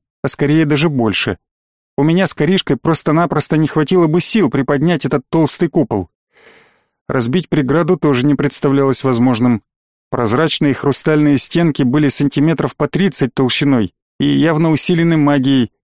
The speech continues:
так как я видел пробегающие внутри хрусталя всполохи какого-то защитного заклинания.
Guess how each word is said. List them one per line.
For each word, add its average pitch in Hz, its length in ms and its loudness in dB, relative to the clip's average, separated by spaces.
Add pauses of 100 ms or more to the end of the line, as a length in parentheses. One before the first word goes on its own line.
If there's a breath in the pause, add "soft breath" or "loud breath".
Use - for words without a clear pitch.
так 147 180 -4
как 151 220 -6
я 151 140 2
видел 147 260 0
пробегающие 147 720 0
внутри 147 340 2
хрусталя 151 500 0
всполохи 143 580 -2
какого-то 147 440 -2
защитного 143 600 0
заклинания. 123 680 0